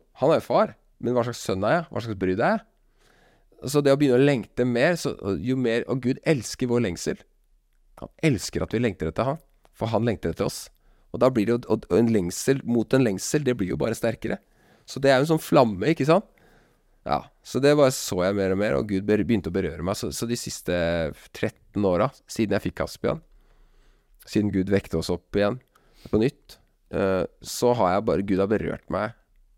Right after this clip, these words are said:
noen ganger så heftig, rent, altså fysisk, og gjennom ord, og gjennom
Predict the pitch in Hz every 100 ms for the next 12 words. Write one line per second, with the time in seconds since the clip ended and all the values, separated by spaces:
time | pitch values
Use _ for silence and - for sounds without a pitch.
0 | - 101 95 87 90 - - - - -
1 | - - - _ _ _ _ _ _ _
2 | _ - 98 92 87 101 - - 95 98
3 | 95 - - 92 82 - - - - -
4 | _ _ _ _ _ _ _ _ - 110
5 | 110 104 98 104 104 - 113 120 156 160
6 | _ _ _ _ _ - 98 101 98